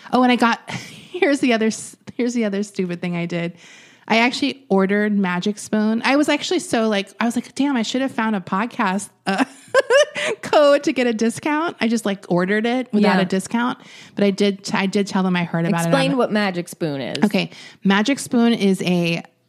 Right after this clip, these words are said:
Speaker 1: kid type cereal for adults that is, like, no sugar and it's got protein in it. So they have, like, Froot Loops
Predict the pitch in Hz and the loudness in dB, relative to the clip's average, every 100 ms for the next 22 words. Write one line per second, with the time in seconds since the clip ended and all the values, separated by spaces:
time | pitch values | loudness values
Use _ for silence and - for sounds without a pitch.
0 | _ _ - - 208 214 220 220 _ - | _ _ -8 0 2 2 0 -6 _ -2
1 | 220 214 - - 190 180 170 170 170 170 | 0 0 -2 0 2 2 2 0 0 -2
2 | - - - _ _ - 202 185 214 196 | -6 -20 -20 _ _ -4 2 4 4 4
3 | 180 170 165 - - 170 170 170 165 165 | 2 2 0 -2 -2 0 0 0 0 -2
4 | 160 175 190 196 - 175 170 170 170 170 | 0 2 4 2 2 0 0 0 0 0
5 | 165 - 165 165 156 156 156 156 - 165 | -2 -2 -2 -2 -2 -2 -4 -6 -4 -4
6 | 160 - 165 180 180 185 180 170 165 165 | -2 -2 0 0 2 0 2 2 0 -2
7 | 156 - - 185 185 180 175 165 156 - | -4 -8 0 2 4 2 0 -2 -2 -8
8 | - - 233 196 196 185 180 - - | -4 0 2 2 2 4 0 -6 -18